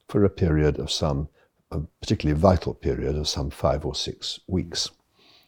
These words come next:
Um, and, uh,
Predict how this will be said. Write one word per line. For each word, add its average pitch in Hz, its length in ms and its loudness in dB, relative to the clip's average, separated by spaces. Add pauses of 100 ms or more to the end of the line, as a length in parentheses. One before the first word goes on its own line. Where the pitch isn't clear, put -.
(340)
Um, - 360 -2 (880)
and, 73 500 0 (220)
uh, 71 220 0